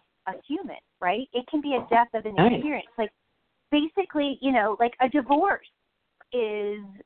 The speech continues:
Speaker 2: Yeah, well, yeah.
Speaker 1: you,
Speaker 2: <laughs>
Speaker 1: right? You, right? Like, I mean, you basically just went through a divorce. Um,
Speaker 2: Yeah.
Speaker 1: you know, like,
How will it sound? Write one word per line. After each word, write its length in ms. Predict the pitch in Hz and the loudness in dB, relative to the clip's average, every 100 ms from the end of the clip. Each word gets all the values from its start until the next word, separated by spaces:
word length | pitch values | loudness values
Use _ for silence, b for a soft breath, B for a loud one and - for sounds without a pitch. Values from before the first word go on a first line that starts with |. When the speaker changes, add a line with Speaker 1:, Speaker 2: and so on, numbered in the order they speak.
| - | -2
Speaker 2:
Yeah, 100 | - | 2
well, 240 | 196 175 | 6 6
yeah. 360 | 160 165 294 320 311 254 | 4 0 -2 -2 -8 -6
Speaker 1:
you, 220 | 240 254 247 - 277 | -4 -2 -4 -6 -8
Speaker 2:
<laughs> 240 | - 277 | -6 -8
Speaker 1:
right? 260 | - 233 277 - | 2 4 2 -2
You, 280 | 247 262 240 - | -6 -4 -6 0
right? 300 | 254 277 403 | 2 2 -4
Like, 140 | 262 262 | -14 -14
I 40 | 247 | -14
mean, 200 | 254 247 | -16 -18
you 180 | 269 233 | -20 -18
basically 460 | 254 247 240 - 233 | -18 -18 -20 -20 -16
just 220 | 233 226 | -16 -14
went 160 | 220 220 - | -14 -14 -14
through 300 | 202 196 190 - | -10 -10 -10 -14
a 60 | |
divorce. 520 | 196 196 190 180 240 294 _ _ _ _ _ _ | -16 -14 -12 -10 -10 -14 _ _ _ _ _ _
Um, 340 | 214 196 180 185 _ - | -2 -2 -2 -10 _ -20
Speaker 2:
Yeah. 220 | 165 185 _ _ _ _ | -18 -18 _ _ _ _
Speaker 1:
you 300 | 214 208 254 | -16 -6 0
know, 140 | 247 | 2
like, 160 | 233 | 2